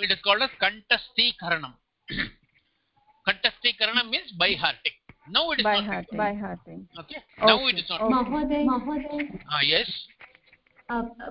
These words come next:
Speaker 3: please give an example for Anya, Sarvaha and Ekah.
Speaker 1: Anyah?
Speaker 3: Sarvaha and Ekah, example.
Speaker 1: Uh,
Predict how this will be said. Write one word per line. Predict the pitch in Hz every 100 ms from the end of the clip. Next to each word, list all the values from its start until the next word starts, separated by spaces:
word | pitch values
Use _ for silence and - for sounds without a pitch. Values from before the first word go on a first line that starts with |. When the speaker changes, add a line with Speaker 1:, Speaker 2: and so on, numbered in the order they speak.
| -
Speaker 3:
please | 277 339 -
give | 294
an | 285 277
example | 294 254 262 277 285 294
for |
Anya, | 262 226 233 269 285 285 277
Sarvaha | 233 226 247 262 285
and | 269
Ekah. | 233 220 254 233 220 269 440 - - - - - _ _ _ _ _ _ _ - _
Speaker 1:
Anyah? | 170 196 208 175 277 - _ _ _ _ _ _ _ _ _ _ _ _ _ _ _ -
Speaker 3:
Sarvaha | 254 254 254 277 294 277 320 320 285
and | 247 233
Ekah, | 240 240 240 240 240 339 - 247
example. | 202 240 240 240 339 - - - - _ - _ _ _ _ _ _ _ -
Speaker 1:
Uh, | 196 185 185 180 180